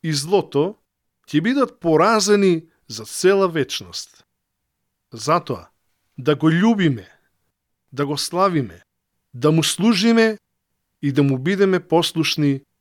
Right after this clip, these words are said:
на Господ Исус Христос. Тој е жив Спасител и Господ. Заклучок.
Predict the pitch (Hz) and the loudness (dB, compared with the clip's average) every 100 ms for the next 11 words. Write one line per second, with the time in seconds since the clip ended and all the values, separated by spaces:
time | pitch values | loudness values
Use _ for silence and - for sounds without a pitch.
0 | - 120 113 131 151 - - 139 139 - | -14 -12 -4 0 2 2 2 0 0 -20
1 | _ _ _ _ - 117 113 135 123 - | _ _ _ _ -6 -4 -2 -2 -2 -4
2 | - 120 98 - 82 - - - - _ | -6 -8 -6 -8 -6 -6 -4 -6 -14 _
3 | _ _ _ _ _ _ _ - 175 180 | _ _ _ _ _ _ _ 0 4 4
4 | 175 165 165 _ _ 113 113 113 202 214 | 4 0 -6 _ _ -12 -8 -4 -2 -2
5 | - - 180 170 151 156 151 143 139 _ | -4 -2 -2 -2 -4 0 2 2 -2 _
6 | _ _ _ 139 120 117 - - 90 - | _ _ _ -6 -4 -4 -4 -6 -10 -18
7 | - - _ _ _ _ _ _ _ _ | -20 -20 _ _ _ _ _ _ _ _
8 | _ _ _ _ _ _ _ _ _ _ | _ _ _ _ _ _ _ _ _ _
9 | _ _ _ _ _ _ _ _ _ _ | _ _ _ _ _ _ _ _ _ _
10 | _ _ _ _ _ _ _ _ _ _ | _ _ _ _ _ _ _ _ _ _
11 | 131 127 202 196 127 - 85 - - | -4 0 -2 -2 -8 -8 -16 -20 -20